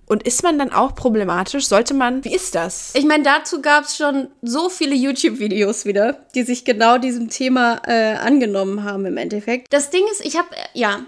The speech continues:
Speaker 2: ich hatte da auch wieder, genau, irgend so ein, irgend so ein YouTube-Video darüber gesehen, wo es dann auch darum ging, ist man jetzt schlecht oder, äh, unterstützt man sie dann dadurch, dass man sich irgendwelche Warner Brother, äh, Zauberstäbe kauft oder sowas?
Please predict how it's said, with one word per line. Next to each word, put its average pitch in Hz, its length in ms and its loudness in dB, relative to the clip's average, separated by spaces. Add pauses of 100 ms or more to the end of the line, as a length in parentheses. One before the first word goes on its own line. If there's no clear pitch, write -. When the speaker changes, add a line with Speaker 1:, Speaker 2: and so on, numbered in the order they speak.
Speaker 2:
ich 277 140 -6
hatte 339 180 -2
da 294 160 4
auch 285 120 -4
wieder, 285 320 0
genau, 240 260 2
irgend 302 220 4
so 311 80 0
ein, 294 240 0
irgend 254 220 0
so 262 80 -2
ein 262 80 4
YouTube-Video 285 640 0
darüber 254 340 0
gesehen, 247 540 0
wo 247 100 -4
es 247 100 -4
dann 247 140 -4
auch 240 200 -2
darum 254 280 -2
ging, 254 360 -2 (100)
ist - 220 -2
man 302 180 4
jetzt - 520 -4 (100)
schlecht - 520 -2
oder, 226 600 -2
äh, 226 40 -8 (300)
unterstützt 262 520 -4
man 277 160 4
sie 240 100 2
dann 226 200 -2
dadurch, 247 640 0
dass 247 300 -4
man 240 440 2
sich 233 260 -6
irgendwelche 233 760 0 (220)
Warner 220 320 2
Brother, 196 680 2 (180)
äh, 110 320 -4
Zauberstäbe 208 680 0
kauft - 380 -8
oder - 200 -6
sowas? - 440 -10